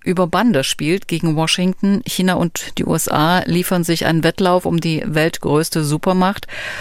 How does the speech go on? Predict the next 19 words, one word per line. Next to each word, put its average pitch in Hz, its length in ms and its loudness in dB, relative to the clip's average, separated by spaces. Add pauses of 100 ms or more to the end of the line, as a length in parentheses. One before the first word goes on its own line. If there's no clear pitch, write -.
(160)
Und 220 200 2
da 160 40 6
ist - 260 0
aktuell - 520 0
vor - 180 -2
allem 165 280 0
Taiwan 151 600 0
im 135 220 0
Fokus. 160 640 -2 (360)
Für - 140 -2
beide 160 240 2
Staaten 156 320 0
strategisch 170 680 0
und - 280 -2
global 147 520 0
wirtschaftlich 143 600 -2
vor - 160 -4
allem 131 320 2
wichtig. 175 460 0